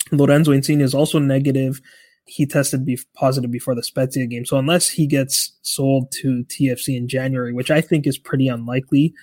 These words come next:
I think that deal will happen in June, or he'll sign the deal to join in June, then he should be in the squad.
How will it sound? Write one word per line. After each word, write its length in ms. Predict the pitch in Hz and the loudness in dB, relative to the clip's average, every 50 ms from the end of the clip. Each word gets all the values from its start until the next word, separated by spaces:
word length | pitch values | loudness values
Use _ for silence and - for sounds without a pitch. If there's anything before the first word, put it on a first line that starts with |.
| - - - _ - | -20 -20 -20 _ -4
I 80 | - - | -4 -2
think 240 | - 151 135 131 135 | 0 0 0 0 2
that 200 | 143 127 123 127 | 0 0 0 0
deal 180 | 139 131 127 127 | 0 0 0 2
will 120 | 123 127 | 0 -2
happen 460 | 120 - 127 123 135 - - 123 120 | -2 -4 -6 -6 -6 -4 -4 -4 -4
in 200 | 120 117 117 123 | -4 -6 -6 -8
June, 400 | 131 - 135 127 123 123 120 120 | -4 -2 -2 -2 0 -2 -4 -4
or 240 | 123 123 120 107 - _ | -2 -2 -4 -4 -6 _
he'll 160 | - - 127 - | -4 -4 -4 -2
sign 300 | - - 156 147 147 139 | 0 2 4 4 4 4
the 80 | 127 | 2
deal 200 | 123 127 127 120 120 | 2 0 0 -2 -2
to 120 | - - | -4 -6
join 360 | 123 127 127 131 131 131 127 123 | -2 0 0 2 2 2 0 -2
in 260 | 123 123 117 117 120 | -4 -4 -4 -4 -4
June, 420 | 123 - 135 135 123 120 120 127 - _ - _ _ _ _ _ _ - | 0 2 2 2 2 0 -4 -6 -8 _ -20 _ _ _ _ _ _ 0
then 280 | 143 139 127 120 120 | 2 2 2 2 -2
he 200 | - - - 139 | -4 0 0 0
should 340 | 131 - - - 131 127 127 | 0 0 -2 -2 -2 -2 0
be 140 | 131 127 127 | 2 2 2
in 160 | 123 117 120 | 2 0 -4
the 80 | 117 117 | -6 -6
squad. 560 | - - - - 127 123 120 120 127 135 135 | -6 -8 -4 -2 -2 0 0 0 0 -2 -2